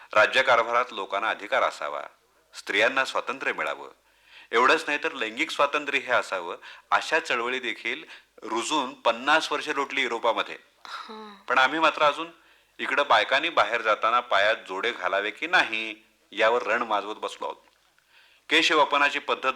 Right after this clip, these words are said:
Speaker 1: बंद व्हावी म्हणून काही लोकांनी चळवळ सुरू केली. तेव्हा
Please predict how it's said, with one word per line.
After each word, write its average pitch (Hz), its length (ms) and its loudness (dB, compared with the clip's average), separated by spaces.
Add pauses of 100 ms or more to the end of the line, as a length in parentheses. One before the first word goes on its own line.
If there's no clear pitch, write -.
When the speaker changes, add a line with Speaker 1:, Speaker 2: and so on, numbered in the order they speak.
Speaker 1:
बंद 143 200 0
व्हावी 85 400 -4 (340)
म्हणून 135 240 -4
काही 123 280 -4
लोकांनी 123 280 -4
चळवळ 113 340 0
सुरू 78 240 -8
केली. - 240 -18 (640)
तेव्हा 117 300 2